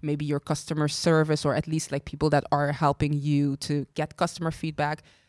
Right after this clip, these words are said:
maybe they're very slow or, you know, you're really not, like, really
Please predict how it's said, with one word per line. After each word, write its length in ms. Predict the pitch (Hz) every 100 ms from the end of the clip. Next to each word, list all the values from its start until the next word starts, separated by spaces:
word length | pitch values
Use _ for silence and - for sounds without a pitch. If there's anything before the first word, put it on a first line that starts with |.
| _ _
maybe 320 | 160 156 156
they're 260 | 151 147 139 _ _
very 240 | 156 143
slow 400 | 147 - 294 226 156
or, 320 | 143 139 135 _ -
you 120 | 170
know, 160 | 156 143
you're 240 | 151 151
really 280 | 151 196 202
not, 380 | 180 165 165 -
like, 220 | 170 147 -
really 400 | 156 151 165 156